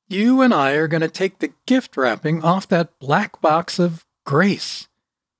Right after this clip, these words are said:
and open it up so we can see and feel and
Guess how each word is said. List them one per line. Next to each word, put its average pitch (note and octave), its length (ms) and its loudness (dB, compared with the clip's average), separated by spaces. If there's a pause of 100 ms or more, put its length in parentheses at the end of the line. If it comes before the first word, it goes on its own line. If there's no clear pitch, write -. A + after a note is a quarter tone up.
(200)
and D3+ 100 -2
open G#3+ 260 2
it G3 120 2
up A3+ 320 2
so D3 160 0
we F#3 140 -2
can D#3 180 -4
see A3+ 720 0
and B2 180 -4
feel G#3 480 2
and C3+ 200 -6